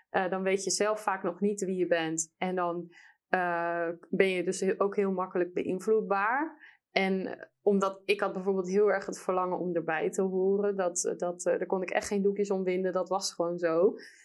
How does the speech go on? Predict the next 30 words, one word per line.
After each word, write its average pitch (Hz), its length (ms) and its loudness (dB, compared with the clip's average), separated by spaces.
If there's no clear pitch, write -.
Ik, 196 280 -2
eh, 180 240 4
wilde 190 300 2
heel 214 340 4
graag 190 480 -2
doen 226 300 4
wat 180 260 2
iedereen 190 540 2
deed. 160 520 0
En 175 140 -2
ik 175 100 -8
wilde 175 280 -2
zo 208 380 4
graag, 175 500 -4
eh, 165 460 -10
ja, 170 320 -2
eh, 190 280 -4
ja, 190 240 0
gewoon 190 340 -2
helemaal 190 500 0
erin 202 300 2
passen 180 360 -2
en 180 160 -4
gewoon 180 360 -2
leuk 190 280 4
gevonden 175 400 -4
worden 165 320 -4
door, 165 420 -4
door 170 120 -2
anderen. 165 500 -2